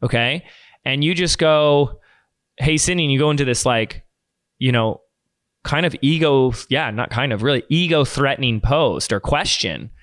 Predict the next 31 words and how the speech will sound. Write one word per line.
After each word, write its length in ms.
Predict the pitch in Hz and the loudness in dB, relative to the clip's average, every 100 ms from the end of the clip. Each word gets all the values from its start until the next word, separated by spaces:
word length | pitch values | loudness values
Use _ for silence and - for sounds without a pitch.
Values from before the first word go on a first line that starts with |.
| _ _ _ _ _ _ _ | _ _ _ _ _ _ _
that's 200 | 135 139 | -2 0
not 80 | 156 | 0
gonna 160 | 156 147 | 0 0
bode 280 | 123 120 110 | 2 2 2
well, 300 | 95 - - _ _ _ | -2 -4 -14 _ _ _
okay? 400 | 117 117 110 110 117 _ - | -6 -2 -2 -4 -8 _ -6
Not 220 | 131 147 | -4 -2
at 120 | 143 - | -2 -2
all. 420 | 110 104 85 - - - _ _ | 0 0 -2 -10 -18 -20 _ _
So 460 | - 160 156 143 - _ - | -2 2 4 2 -2 _ -4
instead, 420 | 156 156 - 190 | -2 0 2 2
it 60 | 175 | 2
might 180 | 156 147 | 0 2
be 80 | |
like, 340 | 151 139 131 - - - - | 2 2 -2 -12 -20 -20 -4
"Hey, 140 | 160 | -2
Cindy, 200 | 151 160 | 0 2
I 60 | 135 | 2
love 260 | 135 180 | 2 0
this 140 | 165 117 | -2 -2
post. 540 | 156 147 110 123 - - - _ _ _ _ _ | 0 2 2 0 -4 -12 -20 _ _ _ _ _
And 140 | 160 160 | 0 2
there's 160 | 160 | 2
something 400 | - 220 302 339 | 0 0 0 0
I 80 | 214 | 0
saw 540 | 147 - - 185 180 | 0 0 2 2 2
in 80 | 123 | 2
it 180 | 110 110 | 0 0
that 120 | 123 | 0
I 120 | 135 | 0
think 380 | 151 160 156 147 | -2 -2 -4 -4